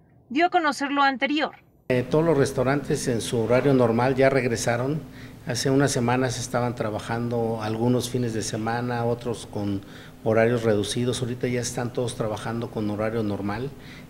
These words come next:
Speaker 2: para que asistan a cualquiera de sus lugares preferidos.
Speaker 1: Aclaró que desde casa las personas deben ser conscientes y si se tiene la temperatura alta, no asistir a los establecimientos.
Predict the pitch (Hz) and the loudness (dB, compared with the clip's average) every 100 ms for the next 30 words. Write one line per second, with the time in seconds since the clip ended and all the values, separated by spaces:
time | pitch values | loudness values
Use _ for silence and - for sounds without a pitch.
0 | - - 101 95 107 98 120 - 131 113 | -6 -2 0 0 -4 -2 -4 -4 -4 -2
1 | 104 95 110 101 120 120 113 95 - 104 | -2 -2 -4 0 0 2 0 -2 -4 -4
2 | 98 - - - 113 110 120 120 - 110 | -4 -8 -12 -2 0 4 4 2 -2 -4
3 | - 107 113 123 123 - - _ _ _ | -2 -4 -2 -4 -6 -10 -16 _ _ _
4 | 349 349 311 294 294 311 294 240 247 - | 0 2 2 4 2 2 0 0 -2 2
5 | 269 262 240 269 254 - 220 226 247 240 | 2 4 2 0 0 -2 -4 -2 0 2
6 | 262 339 349 349 359 311 254 202 - 285 | 2 0 0 -2 0 -2 -2 -4 -8 -6
7 | 294 254 196 - - - - _ _ _ | -4 -4 -6 -12 -20 -20 -20 _ _ _
8 | - 180 214 196 - 220 254 349 311 277 | -12 -10 -8 -8 -6 -4 0 2 2 0
9 | 226 233 220 208 339 302 233 185 - - | -2 0 0 2 4 6 4 2 -6 -16
10 | - _ _ _ - 196 202 214 311 285 | -18 _ _ _ -6 0 0 0 -4 -6
11 | 285 302 285 269 247 - 247 240 - 233 | -2 2 2 0 -4 -4 -2 -2 -4 -4
12 | 202 - - - - | -4 -8 -14 -16 -16